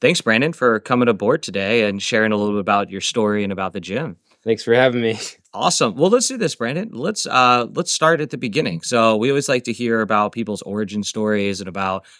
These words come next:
Speaker 1: their background, where they grew up, and how they got involved in the sport. So tell us a little bit more about yourself. Are you a Florida native? Are you B-Town original? Where'd you grow up?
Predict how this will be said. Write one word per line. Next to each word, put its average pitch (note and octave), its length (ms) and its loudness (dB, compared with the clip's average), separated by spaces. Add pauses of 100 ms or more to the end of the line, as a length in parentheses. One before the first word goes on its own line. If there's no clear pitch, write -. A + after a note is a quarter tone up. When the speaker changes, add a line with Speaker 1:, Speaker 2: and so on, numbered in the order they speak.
Speaker 1:
their B2+ 140 0
background, A#2 560 2
where A2 160 0
they G#2 160 0
grew G#2 260 -4
up, G2+ 320 0
and F2 140 -8
how G#2+ 120 -4
they G2+ 120 -4
got G2 160 -4
involved F#2+ 320 -8
in F#2 60 -10
the F2 80 -10
sport. G2+ 500 -6
So G2+ 360 0 (280)
tell D3+ 140 2
us F#3 100 2
a G#3+ 60 4
little F3 100 2
bit D3+ 200 4
more B2 340 4
about A2 280 0
yourself. G#2+ 400 -2
Are F#2+ 100 -6
you G#2 400 0
a F#2+ 120 0
Florida G2+ 380 -2
native? B2+ 600 -2
Are F#2 120 -8
you F#2 340 -6
B-Town A2 420 0
original? A2 600 0
Where'd A#2+ 200 0
you C#3 100 -2
grow B2 220 4
up? F2+ 240 -2